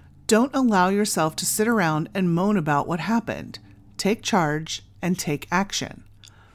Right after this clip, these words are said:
And don't keep repeating the bad news or stories to others. That's wasted energy that could be used for better purposes. Call a friend. When you've fallen into dwelling on the negative,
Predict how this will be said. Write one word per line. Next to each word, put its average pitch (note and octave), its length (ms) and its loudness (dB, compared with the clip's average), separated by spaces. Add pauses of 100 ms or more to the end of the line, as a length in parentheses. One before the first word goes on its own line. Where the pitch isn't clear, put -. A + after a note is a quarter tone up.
(200)
And F3+ 160 0
don't B3+ 240 2
keep G#3 260 -2
repeating F3 460 -2
the E3 60 -2
bad D3+ 360 0
news C#3+ 400 -2
or F3+ 120 -2
stories C3 560 -4
to - 160 -4
others. G3 480 -4 (460)
That's E3 260 -4
wasted E3 440 -2
energy E3 640 0
that F3+ 120 -4
could F#3 180 -4
be G#3+ 120 -2
used D3+ 420 -2
for G3+ 160 -2
better D3 260 -2
purposes. - 840 -6 (1900)
Call C#3+ 340 -2
a F#3 80 -6
friend. C4+ 500 0 (880)
When A3 140 2
you've A3+ 160 4
fallen D4+ 380 2
into A3 240 2
dwelling F#3 420 0
on D#3+ 100 0
the D#3 60 -2
negative, D#3+ 640 -4